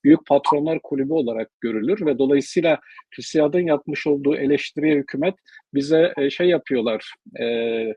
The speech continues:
vesayet altına almaya çalışıyorlar, darbe yapmaya çalışıyorlar gibi bir söylemle gidip, e, bunu şeye çevirecektir, mağduriyete çevirecektir. Nitekim başladı bu. Yani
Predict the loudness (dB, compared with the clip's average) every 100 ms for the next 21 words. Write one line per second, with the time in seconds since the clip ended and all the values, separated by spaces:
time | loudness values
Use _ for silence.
0 | _ _ _ _ -12 -6 -4 -4 -6 -4
1 | -2 2 6 8 8 6 4 -2 0 -2
2 | -4 -4 -6 -8 -6 -4 -4 -6 -6 -2
3 | 4 4 4 0 -4 -2 -6 -4 -4 -2
4 | 0 0 0 -2 -6 -2 0 2 2 -2
5 | -6 _ _ -4 2 2 0 -16 -6 -2
6 | 0 0 0 0 2 2 4 4 4 0
7 | 0 -2 -4 -8 -8 -14 -12 -2 0 2
8 | 2 2 -2 -4 -4 -4 -6 -8 -4 -2
9 | 0 0 4 4 4 -2 -2 -6 -6 -4
10 | -4